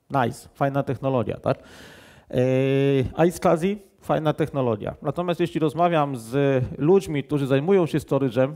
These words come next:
oni mówią, te technologie, czy Fiber Channel over Ethernet, czy iSCSI, które tutaj się nie pojawiło, mimo wszystko nie są jeszcze tak stabilne, przepraszam,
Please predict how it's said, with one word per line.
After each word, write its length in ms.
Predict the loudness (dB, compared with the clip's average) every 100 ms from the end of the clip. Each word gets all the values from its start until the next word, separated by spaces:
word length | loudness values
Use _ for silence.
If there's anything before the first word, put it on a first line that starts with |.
| -10
oni 220 | -6 -6 -4
mówią, 380 | -2 -2 -4 -2
te 140 | 2 4
technologie, 800 | 2 2 0 0 2 4 4 2 -6
czy 180 | -10 -6
Fiber 340 | -2 -2 -2
Channel 240 | -2 -2 0
over 240 | 2 2
Ethernet, 480 | 4 4 2 0 -4
czy 120 | -2 0
iSCSI, 460 | 0 0 0 0 -2
które 200 | 0 -2
tutaj 280 | -2 -4 -4
się 120 | -4
nie 120 | -6
pojawiło, 540 | -2 0 0 2 2 0 -6 -20 -20 -20 -20 _ _ _
mimo 280 | -6 -2 -2
wszystko 560 | -2 -4 0 0 0 -4
nie 260 | -2 0 0
są 200 | 0 0
jeszcze 320 | 0 0 -2
tak 280 | 0 -2 -2
stabilne, 540 | -4 -2 -2 -2 -4
przepraszam, 560 | -6 -2 -2 -2 -6